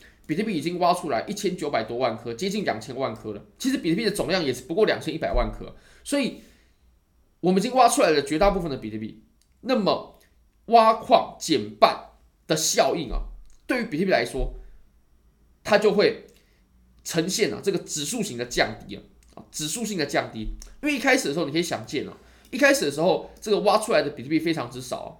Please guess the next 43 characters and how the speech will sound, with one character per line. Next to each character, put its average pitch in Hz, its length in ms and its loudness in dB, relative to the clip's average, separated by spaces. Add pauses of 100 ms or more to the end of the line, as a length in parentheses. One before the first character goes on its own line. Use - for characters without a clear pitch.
(300)
所 226 200 2
以， 226 220 0 (1080)
或 294 120 6
者 214 60 2
说 226 320 4
还 196 160 4
没 269 100 0
有 233 60 4
被 220 140 8
挖 196 200 6
出 202 120 -2
来 170 80 4
的 156 80 0
比 127 140 -8
特 139 60 -8
币 160 100 0
非 165 140 0
常 127 180 -2
少 - 140 -10
啊， - 120 -10 (160)
所 269 160 -4
以 - 40 -2
当 233 200 6
每 165 140 2
挖 165 160 6
出 170 280 -2 (160)
这 214 120 -4
个 185 60 2
比 143 120 -4
特 143 80 -2
币 160 200 -6
被 202 200 4
减 123 200 -2
半 143 160 4
的 117 60 -8
时 113 120 -10
候 120 160 -4
呢， 104 160 -10 (260)
哇， - 340 0
这 226 120 -4
对 220 160 2
盘 147 200 0
面 165 300 -6